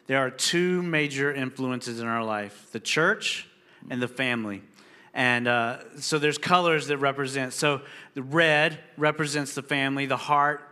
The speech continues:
the, the love that's given. Um, we have a hundred and sixty-eight hours in a week, and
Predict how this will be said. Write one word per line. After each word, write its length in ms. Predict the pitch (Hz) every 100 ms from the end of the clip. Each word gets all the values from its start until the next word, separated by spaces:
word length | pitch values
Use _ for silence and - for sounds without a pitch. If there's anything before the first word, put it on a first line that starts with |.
| -
the, 180 | 151 135
the 160 | 127 131
love 520 | 135 143 143 147 139
that's 220 | 131 -
given. 440 | - 143 139 139 135 - - - -
Um, 240 | 131 123
we 120 | 131 156
have 260 | 160 156
a 60 | 147
hundred 320 | 143 196 196
and 100 | 185
sixty-eight 580 | - 190 185 180 160 156
hours 800 | 151 147 147 139 120 - - - - _ - - _
in 160 | 143 135
a 40 |
week, 440 | 127 131 131 127 - - _ _ _ _ _ -
and 460 | 135 131 127 123